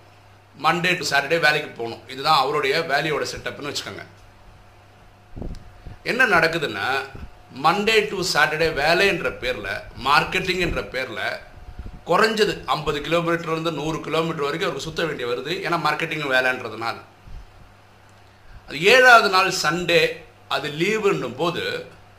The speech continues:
இவருக்கு என்ன தோணும்னா, "வாரம் ஃபுல்லா ஊர் சுத்துறமே, வீட்டுல உட்காந்து ரெஸ்ட் எடுக்கணும்" அப்படின்னு யாருக்கு தோணுது?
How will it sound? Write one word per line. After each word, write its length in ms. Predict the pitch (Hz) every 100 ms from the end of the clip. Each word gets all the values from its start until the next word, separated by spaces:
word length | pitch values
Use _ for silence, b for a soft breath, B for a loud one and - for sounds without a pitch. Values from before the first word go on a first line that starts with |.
| - - - - - - B B B B
இவருக்கு 320 | 160 220 233 175
என்ன 160 | 196
தோணும்னா, 640 | 202 165 143 113 104 127 135 - - -
"வாரம் 320 | 110 135 196 202
ஃபுல்லா 480 | 185 190 185 220
ஊர் 140 | 180 190
சுத்துறமே, 600 | 165 151 131 127 131 101 - - - - - - - - - - - 131
வீட்டுல 240 | 190 196
உட்காந்து 320 | 147 135 160 160
ரெஸ்ட் 280 | 180 - 185
எடுக்கணும்" 500 | 151 117 131 120 - -
அப்படின்னு 400 | 127 135 135 147
யாருக்கு 460 | 202 160 165 160 151
தோணுது? 300 | 143 180